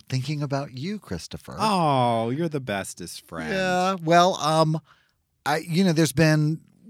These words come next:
Speaker 1: relatively little going on. I've been writing mostly. I'm working on the, God, I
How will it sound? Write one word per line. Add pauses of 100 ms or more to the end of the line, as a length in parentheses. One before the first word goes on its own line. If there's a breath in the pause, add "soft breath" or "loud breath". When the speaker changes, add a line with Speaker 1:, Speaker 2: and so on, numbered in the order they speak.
Speaker 1:
relatively
little
going
on.
I've
been
writing
mostly.
I'm
working
on
the, (760 loud breath)
God,
I